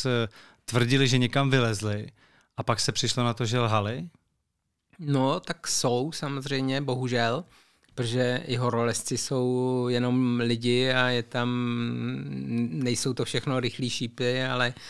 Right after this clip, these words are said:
Speaker 1: <laughs>
Speaker 2: eh, jsou to i z bratrstva kočičí pracky, když to přenesu tady do
Speaker 1: <laughs>
Speaker 2: terminologie pražských stínadel. Eh, a to jak na,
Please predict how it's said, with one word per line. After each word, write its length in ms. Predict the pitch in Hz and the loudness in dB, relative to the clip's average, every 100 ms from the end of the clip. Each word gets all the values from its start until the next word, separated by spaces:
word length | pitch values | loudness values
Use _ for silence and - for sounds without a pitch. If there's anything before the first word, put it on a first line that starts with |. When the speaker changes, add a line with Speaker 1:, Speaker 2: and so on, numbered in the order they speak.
| - | -4
Speaker 1:
<laughs> 180 | 123 - | -4 -2
Speaker 2:
eh, 320 | 113 113 127 113 | -4 -4 -4 -4
jsou 320 | - 120 110 | -4 -2 -4
to 320 | 104 123 123 | -2 -2 0
i 580 | 123 120 120 120 120 - 117 107 117 | 0 0 0 0 -2 -4 -4 -6 -6
z 160 | 107 | -8
bratrstva 640 | 110 110 - 113 - 123 117 | -4 -4 -4 -4 -2 -2 -2
kočičí 440 | - - - 120 | -4 -8 -8 -6
pracky, 500 | 113 117 - - 113 | -2 -2 -2 -4 -2
když 180 | 117 - | -2 -4
to 140 | - | -8
přenesu 500 | 131 - 123 113 - | -6 -4 -4 -4 -4
tady 300 | 123 120 127 | -4 -2 -2
do 180 | 120 120 117 156 | -2 -4 -6 -10
Speaker 1:
<laughs> 220 | - - - | -16 -8 -2
Speaker 2:
terminologie 800 | 120 120 120 120 120 120 120 117 | 0 0 0 -2 -2 2 2 0
pražských 520 | 117 117 - 127 - | -2 -6 -8 -8 -8
stínadel. 760 | - 127 120 117 120 117 127 175 _ _ _ - - - - _ 135 | -4 0 2 2 2 0 0 -6 _ _ _ -20 -20 -20 -20 _ -4
Eh, 680 | 127 120 120 120 120 135 110 139 - | -2 0 0 -2 -2 -4 -6 -10 -4
a 160 | 127 | -4
to 240 | - 165 156 | 2 4 6
jak 240 | 160 165 | 6 6
na, 240 | 147 147 | 6 6